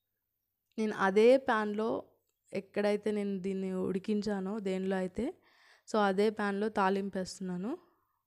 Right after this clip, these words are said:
దానికోసం ఒక త్రీ to ఫోర్ టేబుల్ స్పూన్స్ ఆయిల్. ఇక్కడ కొంచెం ఆయిల్ ఎక్కువే పడుతుంది. ఆయిల్ కనుక తక్కువ యూజ్ చేసామనుకో, ఆ, పచ్చడి ఎండిపోయినట్టుగా అనిపిస్తుంది అనమాట టూ,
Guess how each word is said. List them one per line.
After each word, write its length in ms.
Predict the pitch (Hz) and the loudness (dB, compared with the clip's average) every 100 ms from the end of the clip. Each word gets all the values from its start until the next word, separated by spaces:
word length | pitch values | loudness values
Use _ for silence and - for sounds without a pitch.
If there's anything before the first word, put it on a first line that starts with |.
| _ _ _ _ - | _ _ _ _ -4
దానికోసం 600 | 208 208 208 220 220 247 233 | 0 0 0 -2 -2 -4 -6
ఒక 160 | 214 233 277 370 _ _ | -6 -4 -4 -6 _ _
త్రీ 180 | - 226 | -4 -2
to 140 | 220 240 | 0 -4
ఫోర్ 240 | - 208 | -2 -4
టేబుల్ 240 | 196 196 | -2 -2
స్పూన్స్ 360 | 196 - 208 202 - | -4 -6 -8 -8 -4
ఆయిల్. 340 | 185 185 226 349 _ _ _ _ _ _ _ _ _ _ _ - | 0 2 0 -2 _ _ _ _ _ _ _ _ _ _ _ -8
ఇక్కడ 240 | 226 226 254 | -6 0 2
కొంచెం 400 | 247 240 247 233 | 2 0 -4 -4
ఆయిల్ 280 | 214 233 240 | -2 -2 -2
ఎక్కువే 300 | 226 240 240 | -4 -2 0
పడుతుంది. 460 | 208 190 196 190 190 - | 0 -4 -8 -6 -8 -4
ఆయిల్ 320 | 196 214 254 | 0 2 0
కనుక 260 | 247 247 247 247 | -2 -4 -4 -4
తక్కువ 280 | 214 - 247 | -4 -2 0
యూజ్ 260 | 240 233 208 | 2 0 0
చేసామనుకో, 640 | 208 208 202 190 180 180 214 311 _ - - - - | -2 -2 -4 -4 -6 -4 -4 -6 _ -20 -20 -20 -6
ఆ, 100 | - 202 202 196 _ _ | 0 2 2 -4 _ _
పచ్చడి 380 | 214 214 233 233 233 | -2 2 0 2 2
ఎండిపోయినట్టుగా 760 | 214 220 220 233 220 208 214 | 0 -2 0 0 0 -4 -4
అనిపిస్తుంది 480 | 202 190 196 - 190 | -4 -6 -10 -8 -8
అనమాట 280 | 185 180 175 - _ _ _ - - - | -6 -8 -8 -12 _ _ _ -20 -16 -14
టూ, 120 | - | -4